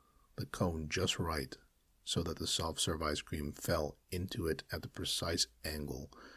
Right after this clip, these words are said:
to form a perfect cone each and every time. It had taken years to perfect, and he could now do it without even putting any thought behind it. Nobody seemed to fully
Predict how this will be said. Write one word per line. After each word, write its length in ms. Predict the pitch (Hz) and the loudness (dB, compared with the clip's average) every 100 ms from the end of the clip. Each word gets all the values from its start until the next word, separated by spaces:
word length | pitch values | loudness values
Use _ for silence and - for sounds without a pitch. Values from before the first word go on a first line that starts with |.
| - - - - - _ _ _ | -20 -20 -20 -20 -20 _ _ _
to 140 | - 71 | 2 2
form 260 | 98 73 | 2 0
a 60 | 71 | 0
perfect 540 | - 113 87 78 - | 4 6 6 2 -4
cone 360 | - 82 71 69 - | 2 4 4 0 -4
each 400 | 87 - - - - _ - | -4 0 0 -2 -10 _ -6
and 100 | 69 | -4
every 160 | 67 | -2
time. 440 | 69 76 71 69 71 - - - - - _ _ - _ _ | -4 -4 -4 -4 -8 -16 -20 -20 -20 -20 _ _ -20 _ _
It 80 | - | 2
had 140 | 82 - | 4 6
taken 300 | 92 90 87 | 4 4 4
years 440 | 101 87 69 - - - - | 6 6 4 0 -6 -20 -18
to 80 | - | -6
perfect, 480 | 78 - 76 73 85 | -4 -2 -2 -2 -4
and 220 | 73 80 - - - | -4 -6 -14 -20 -10
he 120 | - | -6
could 160 | - 82 | -2 0
now 160 | 78 | 2
do 280 | 69 85 80 | 2 2 2
it 240 | - - - - _ _ _ - | 2 -2 -16 -18 _ _ _ -4
without 260 | 78 76 76 | 0 0 0
even 180 | 73 | -2
putting 400 | - - 87 80 - | -4 -4 -2 -2 -4
any 180 | - 78 | -4 -4
thought 280 | 69 73 - | -2 -2 -4
behind 340 | - - 69 - | -6 -4 -4 -6
it. 200 | - - - - - - - - - - - - - - - - _ - | -12 -16 -18 -20 -20 -20 -20 -20 -20 -20 -20 -18 -20 -20 -20 -20 _ 4
Nobody 380 | 92 95 92 85 | 6 6 6 6
seemed 360 | - 92 85 | 6 6 2
to 60 | 127 | -2
fully 320 | - 87 82 | 2 2 2